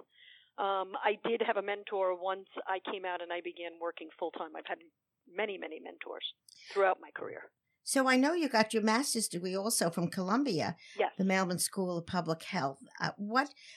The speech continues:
Speaker 2: was that sort of sealing it for you by getting that master's degree?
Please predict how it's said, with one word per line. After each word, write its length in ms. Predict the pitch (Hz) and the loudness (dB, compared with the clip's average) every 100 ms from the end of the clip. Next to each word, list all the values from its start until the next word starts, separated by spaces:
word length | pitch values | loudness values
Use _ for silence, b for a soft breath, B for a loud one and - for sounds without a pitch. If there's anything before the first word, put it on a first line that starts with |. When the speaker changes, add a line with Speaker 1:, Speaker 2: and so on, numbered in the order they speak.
| B | B
Speaker 2:
was 200 | 208 233 | 4 4
that 340 | - 240 262 - - | 8 8 6 2 0
sort 240 | 247 226 | 2 2
of 80 | 214 | 2
sealing 580 | - 240 240 247 247 247 | 2 4 6 6 6 4
it 160 | 240 | 2
for 320 | - 233 233 | 0 4 4
you 220 | 240 240 226 | 4 2 4
by 160 | 190 | 4
getting 380 | 185 202 202 208 | 4 2 2 2
that 200 | 190 - | 2 2
master's 480 | 185 202 - 233 214 | 4 4 0 -2 -2
degree? 500 | 233 240 233 269 | 0 2 4 2